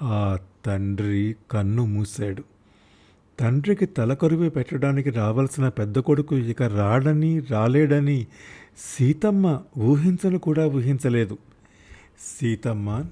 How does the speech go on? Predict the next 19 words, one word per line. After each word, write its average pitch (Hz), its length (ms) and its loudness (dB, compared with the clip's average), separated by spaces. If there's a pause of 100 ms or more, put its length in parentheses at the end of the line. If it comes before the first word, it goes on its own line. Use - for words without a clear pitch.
నెమ్మదిగా 107 680 -4
తెప్పరిల్లింది. 107 840 -6 (640)
డ్రైవర్ 110 520 -2 (180)
హాస్పిటల్ 123 640 -4
వారితో 113 560 -4 (120)
వ్యవహరించడంలో 110 1080 -4
తలమునకలవుతున్నాడు. 110 1120 -6 (720)
ఇప్పుడు 123 400 -2 (360)
సీతమ్మ 123 440 -2
ముందున్న 113 480 -4
సమస్య, 113 580 -6 (1000)
ఆ 120 180 -2
హాస్పిటల్లో 147 920 -2 (120)
ఎంబామింగ్ 143 580 -2 (120)
చేసి 151 420 -6 (540)
శవాన్ని 131 480 0
భద్రపరిచే 143 760 -4
మార్చురీలో 151 680 -2
కూడా 139 440 -2